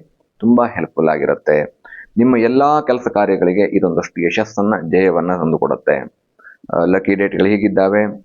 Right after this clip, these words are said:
ನಾಲ್ಕು, ಐದು, ಆರು, ಹದಿಮೂರು, ಹದಿನಾಲ್ಕು, ಇಪ್ಪತ್ತೆರಡು, ಇಪ್ಪತ್ಮೂರು.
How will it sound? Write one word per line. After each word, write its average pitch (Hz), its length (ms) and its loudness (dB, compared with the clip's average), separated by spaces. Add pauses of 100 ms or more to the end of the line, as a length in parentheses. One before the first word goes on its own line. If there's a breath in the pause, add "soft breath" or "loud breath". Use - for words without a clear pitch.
ನಾಲ್ಕು, 123 680 0
ಐದು, 101 340 2
ಆರು, 85 600 -2 (180)
ಹದಿಮೂರು, 123 480 2
ಹದಿನಾಲ್ಕು, 95 720 0
ಇಪ್ಪತ್ತೆರಡು, 95 720 0
ಇಪ್ಪತ್ಮೂರು. 85 880 -2